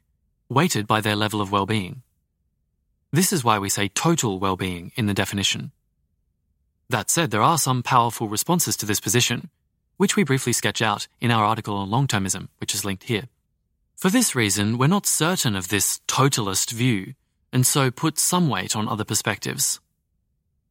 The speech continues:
Heading, Expected value, acting under uncertainty.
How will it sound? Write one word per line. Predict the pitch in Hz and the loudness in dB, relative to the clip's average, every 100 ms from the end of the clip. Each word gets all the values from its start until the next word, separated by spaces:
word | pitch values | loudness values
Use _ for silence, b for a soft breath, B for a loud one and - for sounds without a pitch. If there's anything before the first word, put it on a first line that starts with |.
| _ _ _ _ _ _ | _ _ _ _ _ _
Heading, | 190 190 95 151 _ _ _ _ | 0 0 0 -6 _ _ _ _
Expected | - - - 139 135 110 | -6 -4 -2 -2 -2 0
value, | 110 113 98 98 - _ _ _ | 0 0 -4 -12 -16 _ _ _
acting | 127 - 127 | -2 0 0
under | 117 110 117 | 0 0 -2
uncertainty. | 104 - 107 - 101 - 139 | -2 -4 -4 -6 -8 -8 -10